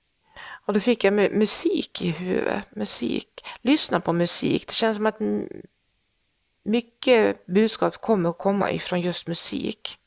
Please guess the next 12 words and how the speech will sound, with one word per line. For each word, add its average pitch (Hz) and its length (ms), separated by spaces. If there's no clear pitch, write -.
Att 202 120
det - 260
kan 196 260
bli, 190 460
det - 120
kommer 196 260
upp 180 160
en 175 100
låt 180 240
på 180 100
radion 170 480
som 160 360